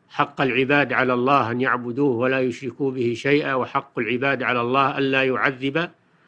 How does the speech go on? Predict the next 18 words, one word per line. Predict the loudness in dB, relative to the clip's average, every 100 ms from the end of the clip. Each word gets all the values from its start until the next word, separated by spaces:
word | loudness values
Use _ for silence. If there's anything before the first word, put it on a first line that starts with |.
| _ _ -2
من | 4 4
لا | 4
يشرك | 2 0 -4 -4
به | -2 0 0 0
شيء، | 0 0 2
من | 2 2
لا | 2
يشرك | 0 -2 -6 -4
به | -4 -2 -2
شيئًا". | -2 2 2 2 -4
فقال | -6 0 2 4 2
معاذ | 2 2 2 2
رضي | -2 -2 -2
الله | -2 0 0 2
عنه: | 0 -2 _
"أفلا | -2 2 2 2
أخبر | 0 -2
الناس؟" | 0 0 2 0 -2